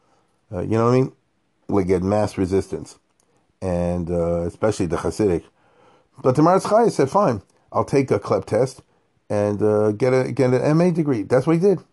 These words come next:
You know, I mean, in other words, by him it was not a problem, but the others looked at him like, "You're weird. Like, why, why are you even going for that? Why don't you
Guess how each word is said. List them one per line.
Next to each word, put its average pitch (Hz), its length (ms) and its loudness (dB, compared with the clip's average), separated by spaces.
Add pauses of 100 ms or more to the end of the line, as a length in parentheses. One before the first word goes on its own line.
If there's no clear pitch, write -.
(1300)
You 131 100 0
know, 151 140 2
I 156 280 0
mean, 175 160 0
in 175 60 4
other 190 100 6
words, 156 180 2 (260)
by 147 100 2
him 208 120 6
it 185 40 4
was 156 100 2
not 170 120 4
a - 20 0
problem, 175 380 0 (600)
but 113 140 0
the 143 120 4
others 170 200 4
looked 151 200 2
at - 20 4
him 120 80 2
like, 101 220 -2
"You're 95 120 2
weird. 90 500 0 (340)
Like, 92 120 -4
why, 107 220 2
why 110 160 2
are 139 60 4
you 147 100 6
even 131 240 2
going 160 300 2
for - 120 0
that? 80 260 -2 (420)
Why 117 140 0
don't 147 200 0
you 131 280 4